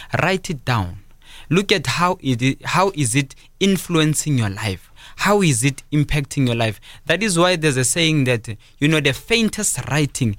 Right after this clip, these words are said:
is sharper than, you know, is, is better than the sharpest mind.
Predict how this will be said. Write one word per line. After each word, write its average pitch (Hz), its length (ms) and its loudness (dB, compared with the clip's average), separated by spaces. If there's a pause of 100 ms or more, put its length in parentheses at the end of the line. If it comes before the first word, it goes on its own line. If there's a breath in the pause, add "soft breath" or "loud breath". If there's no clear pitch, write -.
(220 loud breath)
is 151 140 2
sharper - 460 0
than, 131 260 0 (200 loud breath)
you 147 140 2
know, 156 140 2
is, 151 180 2 (120)
is 139 160 0
better 160 320 -2
than 160 160 2
the 117 80 2
sharpest - 500 -2
mind. 110 240 -6